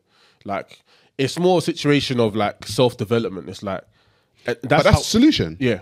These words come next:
Speaker 1: that's a solution. It's self-development.
Speaker 2: That's what I'm trying to say. So there are people that are doing it, but the people that are getting, um, given the baton, they ain't got no solutions. They just wanna shout women down, bro.
Speaker 1: Mm.
Speaker 2: Now, the thing is, I'm, I understand being within that space, that there are a lot of women who are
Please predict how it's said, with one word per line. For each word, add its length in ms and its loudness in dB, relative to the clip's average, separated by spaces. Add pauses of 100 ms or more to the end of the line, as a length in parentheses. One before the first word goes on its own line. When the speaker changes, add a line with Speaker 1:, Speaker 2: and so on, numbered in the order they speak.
Speaker 1:
that's 160 -10
a 40 -10
solution. 400 -4
It's 100 -12
self-development. 680 -2
Speaker 2:
That's 140 0
what 60 0
I'm 60 2
trying 140 4
to 40 4
say. 160 4
So 200 4
there 240 4
are 160 6
people 280 2
that 160 4
are 40 0
doing 300 4
it, 160 -6 (320)
but 300 0
the 80 0
people 360 0
that 140 2
are 60 -2
getting, 380 -2 (340)
um, 440 -2
given 280 2
the 100 -4
baton, 640 -4 (480)
they 60 -6
ain't 80 -6
got 120 -12
no 100 -12
solutions. 440 -12
They 60 -8
just 80 -8
wanna 120 -2
shout 320 -4
women 240 0
down, 280 -2
bro. 140 -8
Speaker 1:
Mm. 600 -10
Speaker 2:
Now, 100 2
the 80 2
thing 160 0
is, 160 2
I'm, 140 0 (140)
I 180 2
understand 600 -2 (440)
being 320 4
within 240 2
that 140 -4
space, 440 -4 (220)
that 120 -10
there 120 -2
are 120 -2
a 40 -2
lot 260 0
of 180 -6
women 360 -2
who 240 -4
are 140 -6